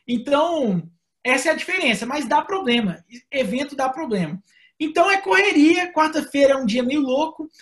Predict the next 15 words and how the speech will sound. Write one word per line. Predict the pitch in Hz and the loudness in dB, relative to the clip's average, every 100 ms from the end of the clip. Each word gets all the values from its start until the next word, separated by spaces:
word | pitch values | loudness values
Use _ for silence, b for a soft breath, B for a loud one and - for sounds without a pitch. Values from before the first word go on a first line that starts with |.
| b b _ | b b _
Felizmente, | - 320 381 349 226 285 320 | -6 -2 0 0 0 0 -2
quando | - 269 | -4 -2
a | 240 | -2
gente | 277 - | -4 -8
foi | - 247 254 | 0 2 2
como | 247 | -2
editor, | 240 208 - 214 254 | -4 -4 0 2 2
a | 208 | 2
gente | 214 240 - | 0 -4 -6
contratou | 262 254 247 240 240 | -6 -4 -6 -2 -2
um | 254 | -2
serviço | - 330 311 165 185 285 - - 175 - b b - | -4 -2 -2 0 2 2 0 -6 -12 -14 b b -4
da | 180 208 | 2 4
Lud | 214 220 214 269 262 | 2 2 0 0 -2
Creations | - 240 196 254 - 311 302 | -2 4 4 4 -2 -8 -14